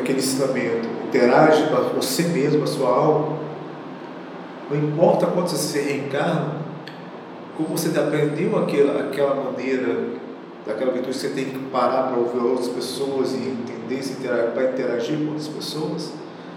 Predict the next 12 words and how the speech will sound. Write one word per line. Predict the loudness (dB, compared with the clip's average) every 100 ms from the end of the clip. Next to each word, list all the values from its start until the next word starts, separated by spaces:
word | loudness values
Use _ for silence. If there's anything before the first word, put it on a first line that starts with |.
| -14 -16 -10 -2
você | 2 6
naturalmente | 6 6 6 6 2 2
faz | 2 0 -2
isso. | -4 -4 -6 -10 -12 -14 -14 -14 -12 -12 -12 -12 -12 -12 -12 -10 -10 -10 -10 -10 -10 -10 -6
Entendeu? | 2 8 10 10
Não | 4
precisa | 4 6 6
que | 4
ninguém | 4 8 8
fale | 8 6 8 6 4
pra | 2
você. | 0 0 -2 -4